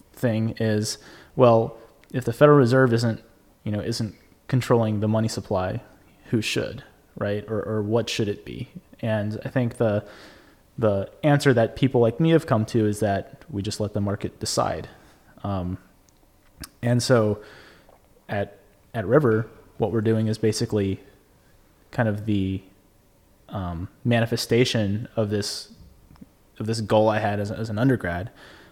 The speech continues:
Uh, and that's to give people access to this new type of money that is neither controlled by the government nor controlled by private institutions either. Uh, when I initially,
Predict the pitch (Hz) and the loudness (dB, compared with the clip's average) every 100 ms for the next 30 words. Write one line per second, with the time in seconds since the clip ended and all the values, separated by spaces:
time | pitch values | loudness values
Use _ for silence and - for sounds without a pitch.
0 | _ _ - 92 90 92 - 117 110 107 | _ _ -8 -6 -6 -8 -12 -6 -4 -2
1 | 107 - - 107 110 - 113 101 87 104 | -2 -6 -6 -2 -2 -2 -2 -2 -4 -4
2 | 113 107 - 104 101 110 107 117 104 98 | -4 -4 -4 -4 -4 -2 0 0 0 0
3 | 101 101 98 - _ 127 104 98 - 120 | 0 0 -2 -6 _ -4 -4 -4 -10 -10
4 | - 110 117 113 101 104 - - - - | -6 -2 0 0 -2 -4 -12 -20 -20 -2
5 | 120 117 110 104 104 110 120 123 127 - | 2 2 2 2 0 0 0 0 -2 -6
6 | 117 110 110 113 107 98 98 95 - - | -4 -2 -2 0 0 -2 -4 -4 -8 2
7 | 135 151 104 104 - 98 87 113 131 - | 4 6 2 -2 -2 -2 -2 -2 -2 -6
8 | - - 139 113 123 123 143 - 135 110 | -10 -10 -4 2 4 6 6 8 6 4